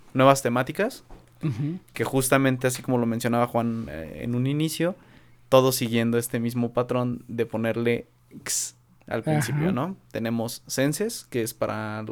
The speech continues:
Speaker 1: eh, activar tus, tus sentimientos, tus emociones, tus sentidos, que está bastante, bastante padre y creo que es de los más chicos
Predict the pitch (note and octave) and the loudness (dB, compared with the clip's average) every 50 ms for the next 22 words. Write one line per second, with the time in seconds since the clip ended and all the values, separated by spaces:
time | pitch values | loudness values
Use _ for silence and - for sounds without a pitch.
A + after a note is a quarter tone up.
0 | - - D2 D2+ D#2 D#2+ E2 E2 - B2 - - A#2 A2+ G#2 - - - B2 A2+ | -12 -12 -10 -10 -8 -6 -6 -6 -6 -6 -4 -2 -2 -2 -2 -2 -4 -6 -8 -8
1 | - - - - - - - - - - _ - - A#2 B2 A#2 A2+ A2+ A2 A2+ | -8 -12 -16 -20 -20 -20 -20 -20 -20 -20 _ -8 -4 -2 0 0 0 -2 -2 -2
2 | A#2+ C3 C#3 C#3 C3+ - C3+ - - - - G2+ G2+ - A#2+ - B2+ B2+ B2+ B2+ | 0 2 2 0 0 -4 -10 -12 -10 -8 -8 -6 -6 -6 -6 -2 -2 0 0 0
3 | B2+ B2+ B2+ - - - - G2+ A#2+ B2 B2+ C3+ D3 E3+ G#3+ A#3+ - - _ - | -2 -2 -4 -8 -10 -10 -8 -8 -4 0 2 4 4 4 4 2 -2 -8 _ -20
4 | - _ _ _ _ _ - _ - - - A#2+ - - A#2 A#2 A2 G#2+ - - | -20 _ _ _ _ _ -20 _ -16 -8 -8 -4 2 4 4 4 4 2 0 -4
5 | A2 G#2 - - A2 G#2+ G#2 - - - - - A#2+ - B2+ A2+ B2 B2 C3 C#3+ | -6 -4 -2 -2 -2 -2 -2 -6 -6 -6 -6 -6 -4 -4 -4 -4 0 2 4 4
6 | D#3 D#3 D3+ D3+ B2+ B2+ B2 C3 A#2+ A#2+ A2+ A2 G#2 A#2 A#2 A#2+ B2 B2 - - | 4 2 0 -2 -4 -4 -4 -2 0 0 0 -2 -2 -2 0 -2 -2 -2 -4 -8
7 | D3 C3 - E3 F#3+ A3 - - - | -8 -6 -4 -4 -4 -6 -6 -12 -18